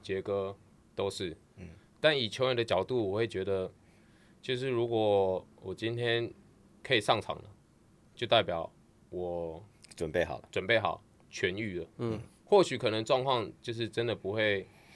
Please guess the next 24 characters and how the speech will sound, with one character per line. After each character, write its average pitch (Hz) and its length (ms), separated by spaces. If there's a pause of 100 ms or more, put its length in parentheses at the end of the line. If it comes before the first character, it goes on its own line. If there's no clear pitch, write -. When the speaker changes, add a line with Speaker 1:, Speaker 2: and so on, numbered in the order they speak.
Speaker 3:
没 135 120
有 123 100
到 120 200
一 123 120
百。 85 420
Speaker 1:
对， 120 160
没 104 120
有 113 60
到 110 140
一 110 80
百， 95 160 (160)
但 156 160
是 165 160
Speaker 3:
可 110 140
是， 110 240
yeah。 107 320
Speaker 1:
比 104 160
赛 135 180
就 127 140
是 120 100
这 113 120
样 107 120
子 90 140
啊， 85 140